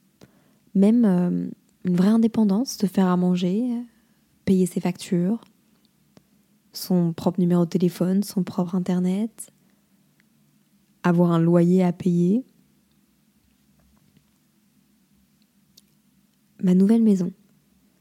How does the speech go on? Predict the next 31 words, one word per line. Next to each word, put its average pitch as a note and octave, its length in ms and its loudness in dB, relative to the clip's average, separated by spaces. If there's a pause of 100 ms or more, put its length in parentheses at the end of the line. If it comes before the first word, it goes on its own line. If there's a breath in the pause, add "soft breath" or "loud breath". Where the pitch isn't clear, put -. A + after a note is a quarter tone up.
(220)
Donc F#3+ 160 0
c'est - 100 -10
de G3 100 2
là G#3 140 2
qu'est F#3+ 200 -2
né F#3 200 2
le, F3+ 240 0
euh, « F3+ 120 -4 (840)
Coucou, G#3+ 460 -2 (180)
je F3+ 200 -2
vis F#3 200 4
entre F3+ 300 0
Montréal, F3 560 0
Bruxelles F3+ 560 -2
et E3 80 -2
Paris. » F3+ 300 -2 (2000 soft breath)
Et F3 120 -2
en E3+ 60 -4
fait, F#3 280 -4
Lille F#3+ 220 4
aussi. F#3+ 380 0 (920)
Mais F#3 120 4
là, G#3+ 120 4
de G3+ 120 4
nouveau, F#3+ 260 4
ma F3+ 180 4
vie F#3 180 0
était E3+ 580 0
divisée E3 360 0
en E3+ 120 0
quatre. - 400 -12